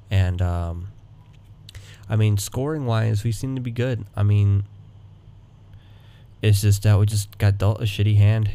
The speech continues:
in that bubble. You know, uh, it just, we were leading the Western Conference. We were number one in the Western Conference before the, uh,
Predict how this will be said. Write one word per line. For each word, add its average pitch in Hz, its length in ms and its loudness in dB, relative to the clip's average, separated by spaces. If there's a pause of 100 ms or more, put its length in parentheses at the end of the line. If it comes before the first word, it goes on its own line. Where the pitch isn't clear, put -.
(140)
in 95 140 -2
that 92 160 -4
bubble. 98 400 0 (300)
You 95 120 -2
know, 90 120 -2
uh, 95 260 -4 (160)
it 90 140 -18
just, 98 220 -8 (540)
we 107 220 0
were 104 180 2
leading 123 540 -2 (800)
the 101 80 0
Western 107 360 2
Conference. 101 460 -2
We 120 120 -2
were 123 120 -4
number 123 260 -4
one 143 180 -4
in - 20 -6
the 110 80 -2
Western 107 340 0
Conference 104 440 -2
before 98 520 2
the, 98 400 2
uh, 90 180 -4